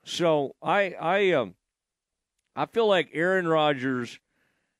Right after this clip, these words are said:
is somehow able to present himself – as some kind of just brilliant mind.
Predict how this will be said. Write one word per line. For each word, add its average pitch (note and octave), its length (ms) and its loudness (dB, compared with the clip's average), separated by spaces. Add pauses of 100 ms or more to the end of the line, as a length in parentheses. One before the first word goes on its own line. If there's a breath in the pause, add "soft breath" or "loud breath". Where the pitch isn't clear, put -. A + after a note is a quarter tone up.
(120)
is B2 220 -2
somehow F#3 720 0
able C#3 500 -2
to A#2 640 -4 (960)
present C3 500 -4
himself – A#2+ 840 -4 (800)
as A#2 240 -2
some D#3 320 -2
kind C#3+ 260 -4
of G2+ 120 -4
just G#2 220 -8
brilliant D#3 840 0
mind. G2 920 -4